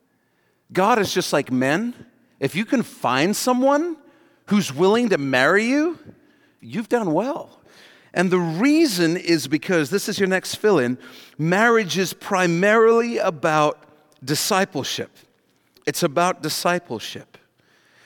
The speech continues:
You see, God uses your spouse as a means to grow you in Christ-likeness. Marriage is a constant call, day in and day out,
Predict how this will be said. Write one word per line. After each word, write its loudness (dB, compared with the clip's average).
You -8
see, -4
God 0
uses -2
your 2
spouse -6
as -2
a 2
means -2
to -2
grow 2
you 2
in 2
Christ-likeness. -4
Marriage 2
is -2
a 0
constant -2
call, 0
day 0
in 2
and 0
day 0
out, 0